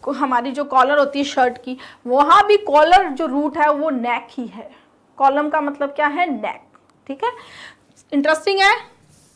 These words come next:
बहुत इंटरेस्टिंग है, रूट वर्ड बहुत ही ज़्यादा इंटरेस्टिंग है, ठीक है।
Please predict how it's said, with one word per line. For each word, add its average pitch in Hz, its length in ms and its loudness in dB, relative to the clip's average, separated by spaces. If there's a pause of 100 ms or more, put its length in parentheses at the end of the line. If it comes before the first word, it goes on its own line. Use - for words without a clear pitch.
(420)
बहुत 285 340 2
इंटरेस्टिंग 247 540 -4
है, 254 120 -2
रूट 381 380 2
वर्ड 294 380 2
बहुत 285 380 -6
ही 294 240 -6
ज़्यादा 233 400 -6
इंटरेस्टिंग 220 600 -12
है, - 100 -20 (600)
ठीक 254 220 -8
है। 226 100 -2